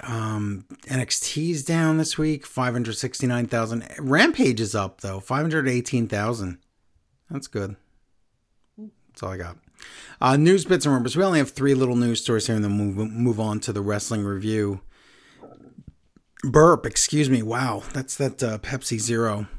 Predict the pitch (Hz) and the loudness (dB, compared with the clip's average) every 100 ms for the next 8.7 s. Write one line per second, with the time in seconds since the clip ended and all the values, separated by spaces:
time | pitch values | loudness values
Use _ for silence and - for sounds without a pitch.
0 | - 120 - 120 110 110 101 101 95 _ | -10 -8 -4 -2 0 -2 -2 -8 -10 _
1 | - 120 - 104 98 101 - 95 95 104 | -8 -8 -4 -4 -4 -4 -6 -6 -8 -10
2 | 104 - _ _ - 110 - - 117 110 | -12 -16 _ _ -14 -12 -10 -4 -2 -2
3 | 104 92 - _ - - - - - - | -4 -8 -12 _ -20 -20 -20 -20 -20 -20
4 | - - _ _ - - _ _ _ _ | -20 -20 _ _ -20 -20 _ _ _ _
5 | 156 - 170 175 180 151 151 127 107 - | 0 6 8 10 10 12 10 10 4 0
6 | - 180 143 156 131 104 - 143 135 - | 0 -2 0 2 2 -2 -4 -4 -4 -2
7 | 156 139 - 120 117 147 131 123 120 _ | 0 0 -2 -2 -2 0 2 0 -2 _
8 | 131 120 107 - 143 127 110 | 0 0 0 -4 -2 -2 -4